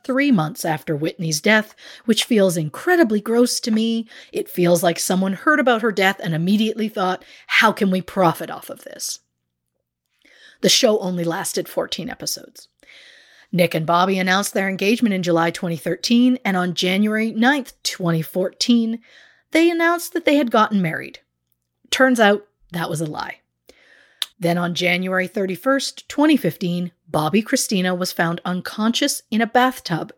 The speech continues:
in her home in Georgia. She was still breathing when she was found, so doctors placed Bobby in a medically induced coma. Unfortunately, six months later,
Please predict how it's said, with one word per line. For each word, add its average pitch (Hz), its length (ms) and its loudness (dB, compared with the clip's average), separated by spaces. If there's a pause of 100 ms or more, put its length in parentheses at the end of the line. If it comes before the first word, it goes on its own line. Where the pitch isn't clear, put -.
in 185 120 0
her 220 140 2
home 160 440 -4 (220)
in 165 200 0
Georgia. 147 480 -2 (1500)
She - 180 0
was 170 220 0
still 165 240 0
breathing 175 420 0
when 233 120 2
she - 100 0
was 277 160 -4
found, 233 380 -2 (100)
so - 220 0
doctors 165 480 -6
placed - 460 -2 (420)
Bobby 196 380 4
in 208 180 -6
a 214 40 -2
medically 180 520 -2
induced 156 360 -6
coma. 156 440 -10 (400)
Unfortunately, 196 840 0
six - 380 -4
months 208 220 2
later, 175 400 0